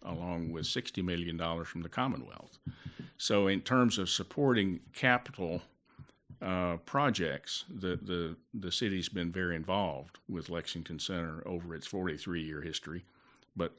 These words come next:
operating standpoint, it's kinda designed to, to pay its own bills.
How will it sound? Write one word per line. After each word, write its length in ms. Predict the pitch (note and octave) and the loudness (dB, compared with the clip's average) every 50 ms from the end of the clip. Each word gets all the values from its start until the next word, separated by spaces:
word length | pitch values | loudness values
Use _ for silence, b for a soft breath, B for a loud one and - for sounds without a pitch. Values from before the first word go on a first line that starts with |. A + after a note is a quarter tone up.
| - | 0
operating 480 | - G2+ B2 - - F2+ E2+ D#2 D#2 D#2 | 2 4 4 4 4 2 2 2 0 -4
standpoint, 680 | - - D#2 D#2+ D2+ D2+ D2+ - E2 D#2+ D#2+ E2 D#2+ - - | -6 -6 -4 -4 -4 -6 -6 -6 -6 -6 -6 -6 -8 -8 -8
it's 200 | F2 F2+ - - | -8 -8 -8 -6
kinda 240 | - G#2 G#2+ G#2+ G#2+ | -2 0 2 2 2
designed 640 | G2+ G2 F#2 F#2+ F#2+ G2 G2+ G2+ G2+ G2+ G2 F#2+ | 0 0 0 2 2 2 4 4 4 2 2 0
to, 220 | - F#2+ F#2 F2+ F2 b b b b b b b b b b _ | -2 -2 -2 -2 -4 b b b b b b b b b b _
to 100 | - F#2+ | -4 -4
pay 220 | - - G#2+ G#2+ | 2 4 6 6
its 140 | G2 F2 - | 6 4 2
own 180 | G2+ G2 F#2 F2 | 0 2 2 2
bills. 440 | F2+ G2+ G#2+ - - - - - | 0 0 -2 -4 -6 -10 -12 -12